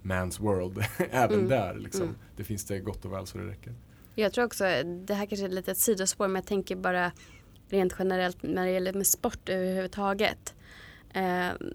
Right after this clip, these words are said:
Speaker 2: när jag växte upp så provade jag på en massa olika sporter, eh,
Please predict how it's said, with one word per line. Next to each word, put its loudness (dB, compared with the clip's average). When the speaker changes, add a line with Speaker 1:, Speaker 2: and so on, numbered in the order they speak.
Speaker 2:
när 4
jag 6
växte 2
upp -4
så -6
provade 0
jag 0
på -2
en 2
massa 0
olika 0
sporter, 0
eh, 2